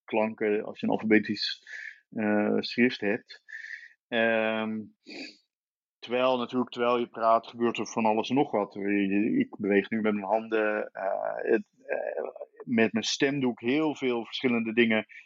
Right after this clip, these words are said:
die niet meteen op papier zouden komen als je ze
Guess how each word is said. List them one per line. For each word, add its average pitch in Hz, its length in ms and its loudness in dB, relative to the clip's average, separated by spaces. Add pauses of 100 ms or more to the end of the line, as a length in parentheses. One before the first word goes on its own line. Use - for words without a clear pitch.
(100)
die 113 140 0
niet 139 460 -2 (120)
meteen 127 680 -2 (220)
op 135 120 4
papier 143 460 -2
zouden 107 280 -4
komen 107 360 0
als 107 220 -6
je 113 80 0
ze 104 400 0